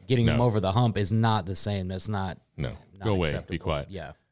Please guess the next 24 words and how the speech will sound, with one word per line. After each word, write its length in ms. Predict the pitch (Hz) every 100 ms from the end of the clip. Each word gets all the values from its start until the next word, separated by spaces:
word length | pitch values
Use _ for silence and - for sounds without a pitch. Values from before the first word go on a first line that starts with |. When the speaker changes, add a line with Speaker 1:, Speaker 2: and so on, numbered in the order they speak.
| _
Speaker 2:
I 160 | 113 120
actually 220 | 123 131
saw 220 | 113 117 113
somebody 400 | - 110 110 110
last 340 | 101 104 98
night 320 | 104 107 101
that 140 | 92 85
said 240 | 101 101
they 100 | 101
were 120 | 104 104
concerned 600 | 98 90 - 104 110 101
that 240 | 101 -
Snitker 480 | - - 101 - 113
was 120 | 98
still 300 | - - 98
the 80 | 101
Braves 380 | 87 95 107 101
manager, 480 | 98 107 101 82 78
and 80 | 78
I'm 140 | 78
like, 180 | 78 - - - _ _ _ _ _
"Shut 420 | - - 127 135
up." 360 | 90 90 90 -
And, 400 | 104 127 131 107